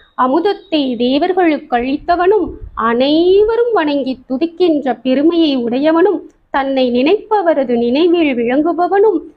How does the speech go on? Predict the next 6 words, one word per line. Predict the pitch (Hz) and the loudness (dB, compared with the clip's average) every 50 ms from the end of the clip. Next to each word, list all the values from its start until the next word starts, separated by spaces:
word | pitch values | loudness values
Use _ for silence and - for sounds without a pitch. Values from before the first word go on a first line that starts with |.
| _ _ | _ _
நீண்ட | - 285 262 277 311 359 403 427 415 440 440 | -6 -2 0 2 2 4 4 2 2 0 -2
கூந்தலை | 440 440 330 285 285 302 330 330 349 349 320 294 | -2 -2 0 0 2 2 2 2 0 0 -2 -2
உடைய | 277 269 240 254 240 240 226 | -2 -2 -2 -2 -4 -2 -2
உமை | 214 233 240 247 277 311 359 427 453 | -2 -2 -2 -2 0 2 2 2 2
என்னும் | 453 415 339 311 285 262 254 240 233 | 2 2 0 -2 -2 -2 -2 -4 -4
நங்கைதான் | 233 240 240 277 294 339 339 330 330 339 349 339 277 247 | -4 -4 -2 -2 -2 0 -2 0 0 0 -2 -2 -4 -6